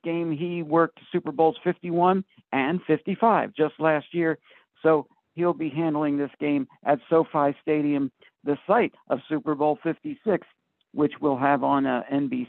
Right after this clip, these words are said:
C in a couple of weeks' time. The Rams, they're the first team in N F L history to host a conference championship game at the site of a Super Bowl in the same postseason. And with a win, Los Angeles would become the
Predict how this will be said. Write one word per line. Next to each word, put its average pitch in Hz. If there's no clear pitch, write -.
C 139
in 135
a 131
couple 139
of 135
weeks' 135
time. 131
The 160
Rams, 202
they're 180
the 170
first 208
team 208
in 190
N 190
F 185
L 170
history 185
to 147
host 220
a 165
conference 156
championship 160
game 165
at 147
the 139
site 185
of 156
a 156
Super 175
Bowl 156
in 147
the 135
same 147
postseason. 160
And 139
with 151
a 147
win, 185
Los 147
Angeles 170
would 156
become 151
the 131